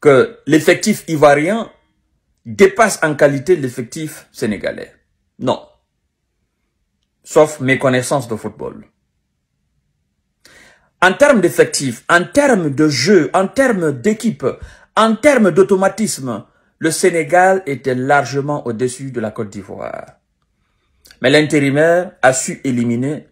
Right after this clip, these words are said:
le Sénégal et son coach, qui est là depuis maintenant neuf ans, si je ne me trompe pas. L'intérimaire a su remobiliser ses troupes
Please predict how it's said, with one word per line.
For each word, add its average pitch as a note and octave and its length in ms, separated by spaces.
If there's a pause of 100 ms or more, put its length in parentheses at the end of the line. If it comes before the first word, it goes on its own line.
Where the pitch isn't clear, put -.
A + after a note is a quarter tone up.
le A#2+ 120
Sénégal A#2+ 580
et C3 100
son A2 220
coach, - 500 (300)
qui C3 180
est A#2+ 60
là C3+ 320 (840)
depuis C3 220
maintenant B2 540
neuf A#2+ 340
ans, F#2 160
si B2+ 140
je A#2 100
ne G2+ 60
me F#2+ 120
trompe - 320
pas. - 200 (2250)
L'intérimaire C#4 960 (1400)
a A3 160
su D#4+ 340
remobiliser G#3+ 720
ses D3+ 180
troupes - 320